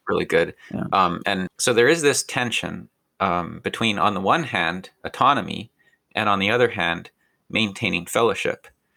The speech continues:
Speaker 1: And this is one of the reasons that, that local church life can be such an education.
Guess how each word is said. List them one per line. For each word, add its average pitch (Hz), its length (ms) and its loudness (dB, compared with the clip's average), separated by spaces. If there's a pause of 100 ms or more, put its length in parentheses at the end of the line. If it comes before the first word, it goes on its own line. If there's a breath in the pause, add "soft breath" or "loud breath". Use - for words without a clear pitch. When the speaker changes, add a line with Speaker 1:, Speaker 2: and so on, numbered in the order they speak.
(200)
Speaker 1:
And 98 140 -4
this 98 200 2
is 113 120 -2
one 113 160 2
of 135 60 2
the 123 100 2
reasons 107 520 0
that, 95 220 0 (400)
that 107 140 0
local 123 560 2
church - 380 0
life 117 400 0
can 113 140 -4
be 98 100 0
such 110 280 0
an 107 100 0
education. - 720 -2